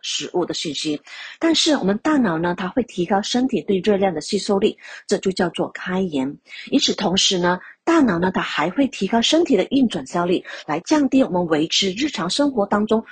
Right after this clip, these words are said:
所需要的热量，这就叫做节流。所以通过节食饿肚子，在刚开始的时候呢，你的体重确实会掉得很快，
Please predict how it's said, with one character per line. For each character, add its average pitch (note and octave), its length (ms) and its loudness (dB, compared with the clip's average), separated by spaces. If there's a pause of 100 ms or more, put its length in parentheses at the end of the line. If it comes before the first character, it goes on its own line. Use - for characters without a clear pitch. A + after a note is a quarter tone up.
(160)
所 B2 160 -6
需 - 200 -2
要 A#3+ 100 4
的 F3+ 100 0
热 F3 200 2
量， F3 260 0 (240)
这 C4+ 100 -4
就 D4 120 2
叫 C4+ 200 2
做 G#3 200 0
节 C#3+ 260 -4
流。 C#3 260 -4 (280)
所 E4+ 120 4
以 C#4 80 4
通 E4+ 240 -2
过 E4 160 4
节 D#3+ 240 -2
食 F3 280 -4
饿 B3 140 2
肚 B3 180 0
子， - 280 -6 (200)
在 B3+ 100 0
刚 C#4+ 200 -2
开 E4 180 0
始 - 200 -2
的 E3 120 -4
时 E3+ 180 -4
候 F#3+ 180 -2
呢， F3+ 280 -4
你 F3 100 -6
的 G#3+ 100 -4
体 E3+ 200 -6
重 E3 200 -4
确 - 220 0
实 F3 160 -2
会 G3+ 140 0
掉 F#3+ 160 2
得 D#3 100 -4
很 B2+ 180 -12
快， - 240 -2